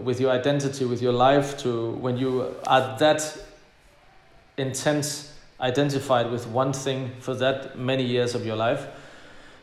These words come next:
Um, I was, I was asking questions whether I should do something totally different, or, so it was kind of a, an interesting period for me, uh, to find out. And then I got the, <clears throat> I think France actually also,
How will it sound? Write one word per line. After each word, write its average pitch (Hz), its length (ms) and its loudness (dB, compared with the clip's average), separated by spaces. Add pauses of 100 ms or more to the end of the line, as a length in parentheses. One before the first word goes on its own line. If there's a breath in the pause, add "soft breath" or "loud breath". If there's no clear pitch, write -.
(120)
Um, 120 800 0 (300)
I 135 140 4
was, 147 320 2
I 147 100 6
was - 540 2 (200)
asking 185 340 4
questions 151 460 4
whether 135 240 6
I 127 160 6
should 131 220 -2
do 143 160 8
something 127 340 0
totally 147 320 2
different, 139 540 0
or, 107 760 0 (360 loud breath)
so 139 180 2
it 151 80 6
was 165 160 4
kind 170 240 4
of 156 80 6
a, 135 320 4
an 135 140 -2
interesting 143 420 -2
period 135 640 4
for 127 120 -6
me, 113 240 -4 (320)
uh, 117 260 -2
to 110 120 -4
find 127 340 2
out. 117 200 0
And 120 120 -4
then 156 160 4
I 160 120 10
got 151 260 6
the, 120 840 2 (360 loud breath)
<clears throat> - 380 -14
I 147 360 2
think 151 220 0
France 151 420 2
actually 135 340 0
also, 131 600 0